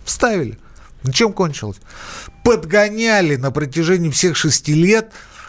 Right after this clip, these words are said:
а, нормативную базу и статистические показатели к тому, чтобы сделать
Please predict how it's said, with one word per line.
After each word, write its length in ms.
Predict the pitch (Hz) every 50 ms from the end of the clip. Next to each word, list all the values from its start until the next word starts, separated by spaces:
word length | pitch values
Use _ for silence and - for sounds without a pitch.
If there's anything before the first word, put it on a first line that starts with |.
| - - -
а, 380 | - 113 120 120 120 120 120 120
нормативную 760 | 120 127 147 147 135 160 165 - - 180 156 139 143 147 139
базу 360 | 131 143 185 196 185 170 160
и 40 | 127
статистические 1400 | - - - 143 123 - 185 175 - - - - - 220 202 131 - - 110 - - - - - 82 71 - - - -
показатели 800 | - 110 - - 117 110 90 135 156 165 160 - 151 120 107 98 - - - -
к 200 | - 123 123 117
тому, 320 | - - 123 123 143 156
чтобы 320 | 147 - - 123 107 110 104
сделать 680 | 95 92 95 101 98 120 147 151 165 170 160 - -